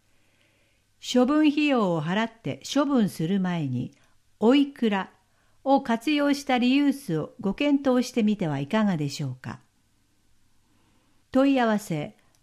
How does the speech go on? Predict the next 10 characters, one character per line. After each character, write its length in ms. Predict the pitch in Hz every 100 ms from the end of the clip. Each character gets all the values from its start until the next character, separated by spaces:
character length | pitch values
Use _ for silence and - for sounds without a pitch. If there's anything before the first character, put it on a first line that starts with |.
| _
ゴ 180 | 196 220
ミ 160 | 262 277
対 240 | 220 247
策 320 | 247 214 -
課 260 | - 147 160 _ -
減 300 | 196 277 277
量 180 | 269 254
推 320 | 247 240 254
進 300 | - 214 196
係。 520 | 180 170 139 127 -